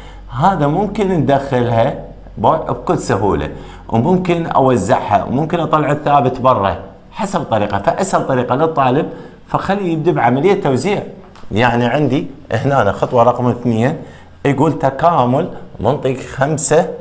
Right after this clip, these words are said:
اثنين إكس تربيع ناقص ثلاثة إكس زائد خمسة كله دي للإكس. قلت لك عملية توزيع اعتيادية. شوف شو راح توزع، انتبه علي شو راح أوزع. التكامل نفسه ينزل،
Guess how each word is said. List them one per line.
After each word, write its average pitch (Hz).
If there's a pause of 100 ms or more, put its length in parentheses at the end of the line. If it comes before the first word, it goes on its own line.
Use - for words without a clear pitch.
(1400)
اثنين 113 (120)
إكس 143
تربيع 123 (120)
ناقص 120
ثلاثة 127
إكس 123 (280)
زائد 117
خمسة 123
كله 113
دي 113 (480)
للإكس. 135 (540)
قلت 151
لك 156
عملية 117
توزيع 117
اعتيادية. 92
شوف 98
شو 117
راح 104
توزع، 101 (420)
انتبه 107
علي 76
شو -
راح 73
أوزع. 73 (640)
التكامل 143
نفسه 135
ينزل، 127